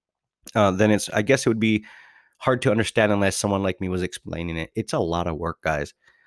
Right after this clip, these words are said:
You know, I haven't made a video on my YouTube channel in a little bit here. Uh, the last one I made, what was it on? Uh,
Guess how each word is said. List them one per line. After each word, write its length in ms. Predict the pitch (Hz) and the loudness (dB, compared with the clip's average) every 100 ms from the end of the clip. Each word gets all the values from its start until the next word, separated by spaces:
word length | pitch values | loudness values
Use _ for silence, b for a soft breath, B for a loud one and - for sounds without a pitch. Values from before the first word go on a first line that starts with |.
| b b | b b
You 80 | 104 | -2
know, 100 | 92 | 2
I 100 | 92 | 4
haven't 240 | 127 170 135 | 4 4 4
made 140 | 135 | 6
a 60 | 117 | 6
video 280 | 104 110 95 | 6 4 2
on 80 | |
my 100 | 98 | 0
YouTube 300 | 95 101 - | 0 -2 -4
channel 320 | 95 101 95 78 | -4 -2 -2 0
in 100 | 95 | -2
a 80 | |
little 180 | 92 92 | 0 -2
bit 140 | 87 80 | -2 -4
here. 320 | 95 95 87 B B B - | -2 -4 -4 B B B -6
Uh, 160 | 95 92 | 0 2
the 120 | 107 | 4
last 300 | 135 160 - | 4 2 2
one 120 | 147 | 4
I 140 | 139 131 | 4 4
made, 560 | 127 131 127 123 123 104 B - | 2 2 0 -2 -4 -10 B -10
what 200 | 131 - | -8 -8
was 260 | 87 85 | -10 -8
it 100 | 87 | -8
on? 360 | - - - 82 - _ _ _ _ _ _ _ _ | -8 -10 -12 -14 -16 _ _ _ _ _ _ _ _
Uh, 520 | _ _ _ _ - | _ _ _ _ -20